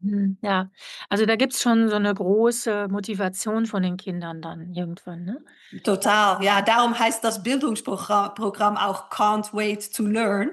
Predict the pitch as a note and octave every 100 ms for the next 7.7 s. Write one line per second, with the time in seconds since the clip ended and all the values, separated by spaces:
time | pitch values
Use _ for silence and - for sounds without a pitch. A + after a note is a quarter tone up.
0 | - A#3 C4 E4 G4+ C4+ A3+ - - D4+
1 | B3 D4 - B3 A3 A#3 A3 A#3 A#3 -
2 | G3+ - G#3+ A#3 A3 A3+ A#3 A3+ C#4+ -
3 | - A3+ A3 G#3 G#3 G#3+ G#3+ G#3+ A3 -
4 | - G#3 G3+ G#3 G3+ G3+ G#3 G#3 G#3+ G#3+
5 | G3 G#3 G#3+ G3 G3+ G3 G3 G#3 G#3+ G3
6 | G3 G3 G#3+ G#3+ G3+ F#3+ G#3 G3+ F#3+ F3+
7 | - A3+ A3 G#3+ G#3 G3+ F#3+